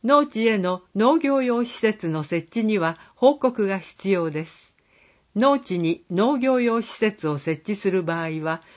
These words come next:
農業委員会への転用の届け出または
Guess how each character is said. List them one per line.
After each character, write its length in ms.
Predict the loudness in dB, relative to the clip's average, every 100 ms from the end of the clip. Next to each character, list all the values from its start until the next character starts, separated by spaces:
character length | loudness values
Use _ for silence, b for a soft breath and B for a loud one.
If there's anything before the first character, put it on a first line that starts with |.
| b b
農 220 | 2 2
業 280 | 2 2 0
委 80 | 0
員 240 | -2 -2
会 280 | -4 -4 -2
へ 120 | -2
の 160 | -2 -4
転 340 | -4 -4 -2
用 240 | -2 -2 0
の 220 | 0 -2
届 400 | -2 -2 -2 -2
け 40 |
出 200 | -2 -4
ま 160 | -4 -4
た 160 | -2 -2
は 220 | -4